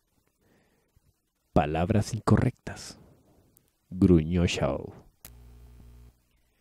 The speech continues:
"Ambos tendrán guardia doble durante un mes,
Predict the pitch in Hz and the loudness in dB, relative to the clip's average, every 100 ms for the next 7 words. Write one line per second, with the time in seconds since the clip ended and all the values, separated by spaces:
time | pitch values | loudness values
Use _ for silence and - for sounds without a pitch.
0 | _ _ _ - 170 196 - - 107 95 | _ _ _ 0 6 6 6 6 2 2
1 | 92 90 101 107 104 107 104 110 95 87 | 0 2 6 6 6 4 6 6 4 4
2 | 92 90 87 90 90 85 - - | 4 2 2 2 2 -2 -6 -12